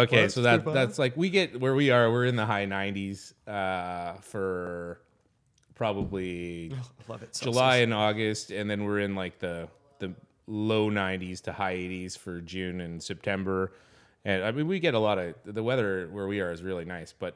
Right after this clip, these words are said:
Speaker 1: this, this beer was for us, it's like on a hot day with
Speaker 2: It's perfect.
Speaker 1: you can either reach for a, a Budweiser or a Hoser, and, you know, it,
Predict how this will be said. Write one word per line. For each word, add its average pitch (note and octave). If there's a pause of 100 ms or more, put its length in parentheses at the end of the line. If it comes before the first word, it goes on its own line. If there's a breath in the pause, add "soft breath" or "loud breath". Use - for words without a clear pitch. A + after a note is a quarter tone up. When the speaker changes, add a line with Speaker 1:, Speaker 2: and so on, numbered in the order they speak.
(120)
Speaker 1:
this, A#2
this G#2+
beer F#2+
was F2
for G2
us, F2
it's D#2
like F2
on F2+
a E2
hot F#2
day E2+ (920)
with -
Speaker 2:
It's -
perfect. C3 (140)
Speaker 1:
you G#2+
can A2
either G#2
reach G#2
for G2
a, E2+ (180)
a F#2+
Budweiser G2
or F#2
a -
Hoser, F2+
and, D#2+ (460)
you F#2
know, F2
it, E2